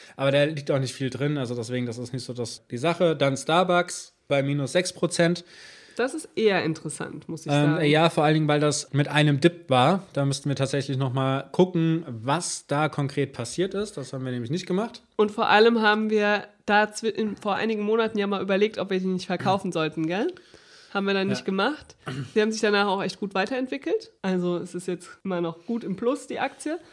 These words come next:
Speaker 2: Aber sollten wir mal reinschauen.
Speaker 1: Genau, und I B M steht jetzt bei knapp minus dreizehn Prozent. Ähm, das liegt daran, dass da eine Abspaltung stattfindet.
Speaker 2: Also dreizehn Prozent im letzten Monat.
Speaker 1: Genau.
Speaker 2: Liegen nicht bei minus dreizehn Prozent.
Speaker 1: Nee, nee, dreizehn Prozent im letzten Monat minus.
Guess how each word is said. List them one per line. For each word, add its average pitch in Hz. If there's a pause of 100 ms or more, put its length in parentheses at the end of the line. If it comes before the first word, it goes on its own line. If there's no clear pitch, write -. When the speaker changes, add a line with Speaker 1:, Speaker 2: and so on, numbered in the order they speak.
(300)
Speaker 2:
Aber 233
sollten 226
wir 247
mal 302
reinschauen. 208 (580)
Speaker 1:
Genau, 147
und 131
I 165
B 160
M 185
steht 185
jetzt 175
bei 156 (160)
knapp 170
minus 160
dreizehn 185
Prozent. 185
Ähm, 151
das 160
liegt 160
daran, 160
dass 147
da 156
eine 143 (160)
Abspaltung 135
stattfindet. 151 (180)
Speaker 2:
Also 180
dreizehn 185
Prozent 175
im 160
letzten 160
Monat. 156 (200)
Speaker 1:
Genau. 151
Speaker 2:
Liegen 185
nicht 170
bei 160
minus 160
dreizehn 165
Prozent. 165
Speaker 1:
Nee, 139
nee, -
dreizehn 160
Prozent 147
im 139
letzten 139
Monat 147
minus. 185